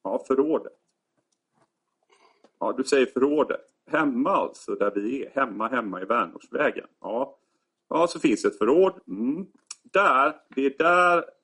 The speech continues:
eh, den, där, det är ett öga." Alltså att de ska, jag läsa Koran har inget med skytten att göra, vilket det står. Och så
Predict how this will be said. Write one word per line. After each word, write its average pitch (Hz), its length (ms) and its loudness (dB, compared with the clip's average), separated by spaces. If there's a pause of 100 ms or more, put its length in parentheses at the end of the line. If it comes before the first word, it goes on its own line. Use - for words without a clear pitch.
eh, 110 280 -16
den, 131 380 -2
där, 95 640 2
det 131 220 0
är 98 260 0
ett 92 200 -4
öga." 131 640 0 (720)
Alltså 127 380 0
att 127 160 0
de 127 440 0 (140)
ska, 120 460 2
jag 135 220 6
läsa 135 280 2
Koran 180 460 4
har 156 140 0
inget 127 220 -4
med 120 100 -8
skytten - 480 -6
att 139 60 -6
göra, 131 260 2
vilket 120 380 -8
det - 100 -10
står. 110 360 -6
Och 107 160 -4
så - 120 -4